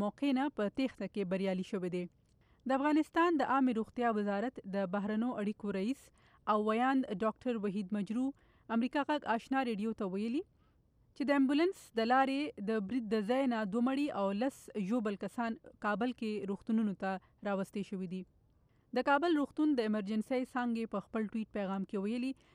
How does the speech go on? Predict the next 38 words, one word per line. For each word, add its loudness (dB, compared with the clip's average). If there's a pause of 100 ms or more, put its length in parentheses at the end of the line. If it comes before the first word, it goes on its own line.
(140)
چې -2
دوی 0
ته 0
درې 0
دېرش -2
ژوبل -2
کسان -4
راوستي -4
شوي -2 (340)
چې -8
پکې -4
شپږ -4
ماشومان -4
هم -2
شامل -6
دي. -6 (880)
طالبانو 4
په 0
یو 0
بیان 2
کې -6 (260)
چې -4
د 2 (100)
پیښې -2 (100)
لږ -2
وروسته -2
رسنیو -2
ته -6
استول -4
شوی، -4 (380)
په -4
دغه 0
برید -2
کې 0
خپلې -4
ډلې 0
د 2
وسلوالو 0